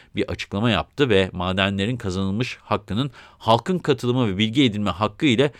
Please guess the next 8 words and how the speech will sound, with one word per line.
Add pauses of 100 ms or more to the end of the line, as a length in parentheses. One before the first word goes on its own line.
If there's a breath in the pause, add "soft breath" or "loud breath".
(220 soft breath)
vücut
bulan
çevre
hakkı
karşısında (380 soft breath)
hükümsüz
kaldığını (140)
belirtti.